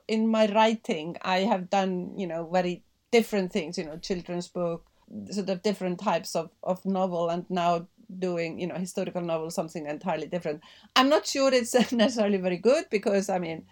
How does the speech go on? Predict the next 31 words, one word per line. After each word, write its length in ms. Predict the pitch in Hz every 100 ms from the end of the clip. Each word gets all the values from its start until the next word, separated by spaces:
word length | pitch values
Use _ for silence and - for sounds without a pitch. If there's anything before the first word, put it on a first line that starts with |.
| _ _ -
you, 160 | 196 160 -
you, 260 | 202 190 -
you 120 | 202 190
write 220 | 196 196
a 60 |
novel 420 | 202 190 190 170 170
and 140 | 170
then 220 | 165 175
it's 200 | 165 -
sort 140 | 190 165
of, 160 | 156 _ _
most 240 | 196 185 -
people 240 | 180 170
can 180 | - 175
just 160 | 160 -
stick 220 | 175 180 -
to 380 | 185 165 151 - _
doing 300 | - 220 202
similar 340 | 202 202 190 185
things. 320 | 262 262 302
But 240 | 208 196 _ _ -
I 80 |
think 320 | 196 208 185 - - -
part 280 | - 226 226
of 100 | 208
my 160 | 214 196
curiosity, 640 | 190 196 180 180 - 160
I 140 | 160 160
like 360 | 170 170 - -
to 360 | 180 156 151 -
explore 520 | 170 - 180 156